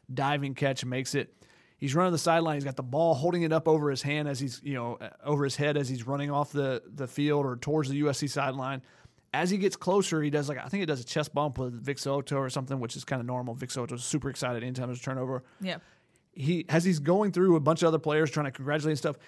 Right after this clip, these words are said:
Speaker 1: he is like a running back. He's got that ball covered up. You know, he's got both arms a-, above and under it like a running back from high school, you know, going back to his high school days, covers this thing up, gets to the sideline. Everyone else is still clapping,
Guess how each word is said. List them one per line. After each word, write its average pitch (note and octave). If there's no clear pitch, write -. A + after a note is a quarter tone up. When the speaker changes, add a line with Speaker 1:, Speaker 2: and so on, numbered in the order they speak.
Speaker 1:
he A3+
is A3+
like G#3
a E3+
running D#3
back. A2+
He's F#3+
got F#3
that D3+
ball C#3
covered E3+
up. B2
You E3
know, D#3
he's D#3
got C3
both G3
arms F#3+
a-, D#3+
above D#3
and D#3+
under D#3+
it D3
like D3
a C#3
running D3+
back D3
from B2+
high C#3+
school, D#3
you C#3
know, C3+
going D3
back D3
to D#3
his C#3
high C#3
school D3+
days, C3
covers F3
this D3+
thing D#3
up, C#3+
gets F3
to F#3+
the F3
sideline. D#3
Everyone F3+
else F3
is -
still E3+
clapping, E3+